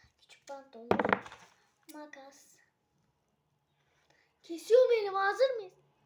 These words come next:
Ee, boyama kalemleri. Nerede lan? Oğlum bunlar birbirine girmiş.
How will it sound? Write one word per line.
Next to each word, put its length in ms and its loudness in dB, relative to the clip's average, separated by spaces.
Ee, 340 -16
boyama 600 -8
kalemleri. 800 -16
Nerede 240 -20
lan? 220 -20
Oğlum 240 -14
bunlar 340 -14
birbirine 580 -12
girmiş. 400 -10